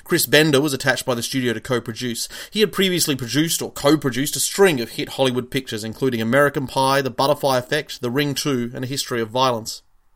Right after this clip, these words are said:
To direct the film, DreamWorks selected Carter Smith, an up-and-coming filmmaker whose award-winning short film Bug Crush had demonstrated a remarkable flair for unsettling horror. Carter Smith said,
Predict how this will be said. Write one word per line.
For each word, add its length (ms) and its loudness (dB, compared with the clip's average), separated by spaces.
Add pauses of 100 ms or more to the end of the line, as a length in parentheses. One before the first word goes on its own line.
(1160)
To 60 -4
direct 360 2
the 80 -2
film, 320 -4
DreamWorks 340 0
selected 380 -2
Carter 380 -2
Smith, 680 -4
an 60 -4
up-and-coming 480 2
filmmaker 520 0
whose 120 -4
award-winning 560 0
short 300 -4
film 260 0
Bug 300 4
Crush 340 -2
had 100 -10
demonstrated 600 0
a 40 2
remarkable 600 2
flair 360 0
for 160 -8
unsettling 500 -4
horror. 340 -2 (720)
Carter 220 6
Smith 220 0
said, 320 2